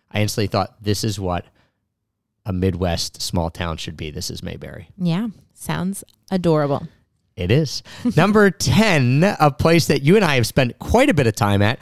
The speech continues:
Speaker 1: clocking in at forty-nine hundred people, full-time residents.
Speaker 2: Yeah, a
Speaker 1: Another
Speaker 2: lot of second homes in this
Speaker 1: Ah,
Speaker 2: wonderful mountain town.
Speaker 1: lot of second homes.
Speaker 2: <laughs>
Speaker 1: Breckenridge, Colorado.
Speaker 2: Yeah, this is quite a hot spot now, I think, especially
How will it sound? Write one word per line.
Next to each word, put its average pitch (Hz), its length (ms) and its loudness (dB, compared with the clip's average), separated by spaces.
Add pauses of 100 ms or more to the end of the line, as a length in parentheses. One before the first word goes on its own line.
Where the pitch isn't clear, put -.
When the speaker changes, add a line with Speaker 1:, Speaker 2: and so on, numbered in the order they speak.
(260)
Speaker 1:
clocking 185 400 2
in 143 100 4
at 123 260 -4
forty-nine 135 920 2
hundred 113 600 0 (140)
people, 107 420 0
full-time 165 680 2
residents. 95 400 -2 (220)
Speaker 2:
Yeah, 190 200 2
a 208 140 2
Speaker 1:
Another 294 40 4 (180)
Speaker 2:
lot 330 440 4
of 320 120 4
second 269 320 -2
homes 180 640 2
in 190 260 6
this 185 320 2
Speaker 1:
Ah, - 320 -10
Speaker 2:
wonderful 180 560 2
mountain 147 380 -4
town. - 160 -6
Speaker 1:
lot 87 240 -4
of - 40 -6
second - 320 -8
homes. - 340 -6
Speaker 2:
<laughs> 170 460 0
Speaker 1:
Breckenridge, 151 760 0
Colorado. 82 800 -2 (380)
Speaker 2:
Yeah, - 100 -2 (180)
this 392 300 2
is 220 300 -2
quite 233 280 0
a 202 60 2
hot 180 180 -4
spot - 240 -2
now, 170 160 -6
I 170 140 -4
think, 175 320 -8
especially 175 680 -4